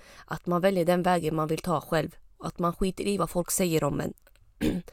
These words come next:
För folk kommer alltid ha åsikter om en. Och jag har kommit till en punkt där jag, liksom, jag bryr mig inte helt seriöst om vad folk säger och tycker om mig. Förut, när jag var mindre, jag var väldigt blyg av mig. Jag var jätteblyg som människa.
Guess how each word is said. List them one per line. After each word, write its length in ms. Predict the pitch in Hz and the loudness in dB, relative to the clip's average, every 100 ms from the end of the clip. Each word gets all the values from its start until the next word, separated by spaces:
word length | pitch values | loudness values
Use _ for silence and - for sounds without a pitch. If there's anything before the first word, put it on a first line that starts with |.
| - | -18
För 80 | 180 | -2
folk 200 | 220 226 | 4 4
kommer 180 | 202 190 | 4 2
alltid 220 | 196 202 | 2 2
ha 100 | 190 | 2
åsikter 600 | - 170 - 190 - 156 | 2 2 2 0 -2 -2
om 200 | - 156 | 0 0
en. 200 | 165 165 - _ - - - - - - - | -2 -4 -8 _ -20 -20 -20 -20 -20 -2 4
Och 420 | 180 - - - | 4 2 -12 -2
jag 260 | 175 175 202 | 0 6 8
har 120 | 202 | 8
kommit 280 | - 196 - | 6 0 2
till 80 | |
en 60 | 175 | 6
punkt 420 | - 214 220 220 | 8 8 6 4
där 60 | 185 | 4
jag, 140 | 175 | 4
liksom, 360 | 185 - 180 - | 2 0 -2 4
jag 180 | 190 170 | 4 4
bryr 220 | 214 220 | 2 2
mig 100 | 160 | 0
inte 200 | - 165 | -4 -6
helt 420 | 165 151 - - | -4 -4 -6 -8
seriöst 360 | 170 160 156 160 | -2 0 0 -2
om 80 | |
vad 120 | 160 151 | -4 -2
folk 280 | 175 - | -4 -4
säger 360 | - 185 170 160 | -2 0 0 -2
och 80 | 160 | -2
tycker 340 | 180 - 135 | -8 -6 -4
om 120 | 135 | -2
mig. 200 | 139 139 _ - - - | -2 -4 _ -20 -20 0
Förut, 520 | 208 220 214 226 - | 4 4 4 2 2
när 100 | 190 | 0
jag 80 | 175 | 2
var 100 | 175 | 2
mindre, 300 | 214 196 156 | 0 0 0
jag 120 | 165 | 2
var 140 | 185 | 2
väldigt 420 | 180 160 160 170 185 | 2 -2 -4 -8 -2
blyg 340 | 185 170 - | 0 0 2
av 200 | 170 160 | 0 0
mig. 180 | - 165 | -2 -2
Jag 80 | 175 | 0
var 80 | |
jätteblyg 680 | 180 202 - 185 170 196 180 | 0 -2 -4 -6 -2 -2 -2
som 160 | - 156 | -4 -2
människa. 440 | 160 156 160 - | -2 -4 -4 -6